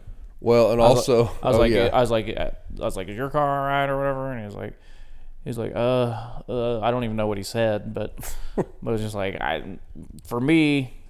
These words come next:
Speaker 2: oh yeah, yeah, yeah, I do have a big bump on the side of my
Speaker 1: Right.
Speaker 2: car from my wife, you know, woman,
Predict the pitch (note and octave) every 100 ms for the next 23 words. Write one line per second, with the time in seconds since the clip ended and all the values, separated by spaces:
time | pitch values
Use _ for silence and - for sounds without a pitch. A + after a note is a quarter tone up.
0 | - C#3+ C#3+ C3+ A#2+ A#2 G#2+ G2+ G#2+ A#2+
1 | A#2+ C#3 B2+ A#2 G#2 B2 A#2+ A#2+ A#2 G#2
2 | G#2+ - - C3+ C3 B2+ G#2+ G#2 A#2 G#2
3 | G#2 G2+ G2+ G#2 - - G#2+ G#2 G#2 G#2
4 | A2 G#2+ - - - - G2+ F#2 A#2 A2+
5 | A2+ G#2+ A2+